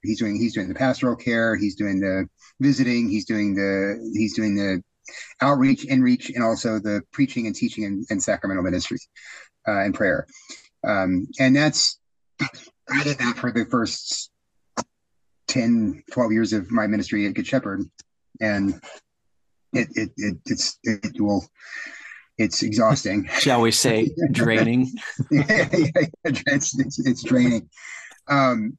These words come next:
Speaker 1: but it's, you know, it's doable if you have a small enough church. It, it's just when you get to be, I think when you get over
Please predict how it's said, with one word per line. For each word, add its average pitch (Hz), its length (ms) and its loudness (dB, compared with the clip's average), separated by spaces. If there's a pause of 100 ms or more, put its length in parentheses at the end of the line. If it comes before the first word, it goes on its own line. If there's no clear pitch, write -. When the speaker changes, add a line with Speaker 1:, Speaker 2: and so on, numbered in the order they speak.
Speaker 1:
but 170 200 0
it's, 156 120 -2
you 277 100 6
know, 208 80 6
it's 160 160 -2
doable 156 380 0
if 131 60 -4
you 139 80 2
have 127 80 0
a 131 40 -4
small 131 280 0
enough 117 180 -6
church. - 580 -6
It, 123 180 0
it's 123 120 -2
just 131 180 -4
when 127 120 4
you 117 80 2
get 120 260 -2
to - 100 -16
be, 113 380 0
I 131 80 2
think 143 140 2
when 117 80 -2
you 110 60 -2
get 113 100 0
over 95 340 -4